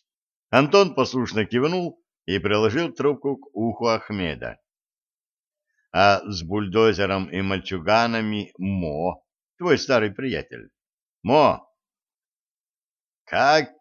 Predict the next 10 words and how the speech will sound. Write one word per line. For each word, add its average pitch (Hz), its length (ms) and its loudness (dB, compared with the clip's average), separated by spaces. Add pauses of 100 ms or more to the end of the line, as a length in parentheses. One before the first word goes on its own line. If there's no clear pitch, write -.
перезимовал 139 800 2
ваш 123 260 2
скот?» - 540 -2 (640)
затараторил 123 800 0
Мо 117 380 2
на 107 160 -2
чеченском. 117 680 -4 (760)
«Стой, 151 680 2
стрелять 127 720 -2
буду. 139 500 0